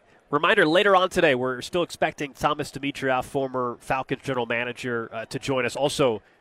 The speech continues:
the owner of the Kansas City Chiefs, Clark Hunt, at one o'clock today.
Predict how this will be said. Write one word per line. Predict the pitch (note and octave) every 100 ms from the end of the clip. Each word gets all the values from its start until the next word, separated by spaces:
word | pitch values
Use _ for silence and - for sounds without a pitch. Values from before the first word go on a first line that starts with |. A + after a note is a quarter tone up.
| _
the | C3+
owner | G3+ D#3
of |
the | -
Kansas | F3 D#3+
City | D3
Chiefs, | - F#3+ D3
Clark | - D#3 C#3+
Hunt, | D3+ C#3 - -
at | G#2+
one | G#2+ D3
o'clock | - C#3 C3 -
today. | A#2+ B2 A#2+ F#2 F2+